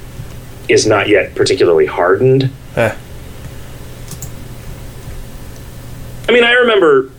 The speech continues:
Speaker 1: this came up pretty recently in some podcast, but, like, I remember some night where my parents had some friends over, and the woman, who was just this hippie lady, I just remember her being this hippie lady,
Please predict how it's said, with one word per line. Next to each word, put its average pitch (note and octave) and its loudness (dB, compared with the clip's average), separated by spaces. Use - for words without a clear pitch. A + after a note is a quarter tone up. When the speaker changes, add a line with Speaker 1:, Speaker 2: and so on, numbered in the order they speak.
Speaker 1:
this F#3 4
came D3 2
up G#2 0
pretty - 2
recently F2 2
in D#2+ -2
some F2 0
podcast, F2+ 0
but, D3 6
like, - 2
I D#3+ 4
remember F#3 6
some F3 4
night A2+ 0
where G#2 4
my G#2 2
parents B2 2
had G2+ 2
some G2 2
friends F#2 2
over, D#2+ 4
and G2+ 2
the A#2+ 6
woman, A#2 6
who G#2+ 6
was G#2 2
just A2+ 0
this G#2 4
hippie B2+ 4
lady, D#2 4
I F2+ 4
just G2 2
remember G#2 4
her G2+ 6
being F2 2
this D#2+ 0
hippie E2 2
lady, D#2+ 2